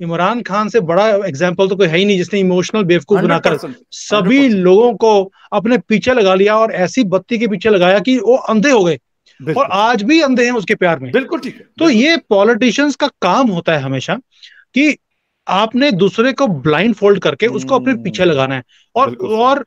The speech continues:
Speaker 1: मजहब, मजहब एक ऐसी चीज है जो चूरन आप कभी भी बेच सकते हैं।
Speaker 2: यस, यस।
Speaker 1: और ये पॉलिटिशियंस इस चीज को बहुत खूबी से यूज़
Speaker 2: इस्तेमाल
Speaker 1: करना जानते
Speaker 2: करते हैं
Speaker 1: हैं।
Speaker 2: बड़े तरीके से।
Speaker 1: हाँ, फकार भाई,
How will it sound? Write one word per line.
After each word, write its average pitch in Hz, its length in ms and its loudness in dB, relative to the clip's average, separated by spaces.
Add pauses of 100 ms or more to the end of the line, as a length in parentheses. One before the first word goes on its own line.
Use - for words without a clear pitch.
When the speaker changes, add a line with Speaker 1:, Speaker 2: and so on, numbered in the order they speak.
Speaker 1:
मजहब, 165 540 -2 (520)
मजहब 156 420 -2
एक 240 140 -2
ऐसी 170 240 -6
चीज 165 240 -6
है 147 160 -2 (400)
जो 175 220 0 (140)
चूरन 196 360 0 (260)
आप 208 140 -4 (100)
कभी 196 200 0
भी 240 120 -2
बेच 175 220 2
सकते - 280 -8
हैं। 123 80 -8 (140)
Speaker 2:
यस, - 600 -10 (100)
यस। 113 80 -12
Speaker 1:
और 220 200 0
ये 220 220 2
पॉलिटिशियंस 208 640 0
इस 196 140 -6
चीज 214 240 -8
को 254 120 -4
बहुत 220 640 0
खूबी 220 340 -2
से 214 100 -2
यूज़ 202 160 0
Speaker 2:
इस्तेमाल 208 280 2
Speaker 1:
करना 220 60 -4
जानते 170 140 0
Speaker 2:
करते - 160 -4
हैं 202 60 0
Speaker 1:
हैं। 185 80 -2
Speaker 2:
बड़े 190 160 0
तरीके 180 500 -4
से। 131 120 -12
Speaker 1:
हाँ, 139 220 -2 (760)
फकार 247 240 0
भाई, 165 260 0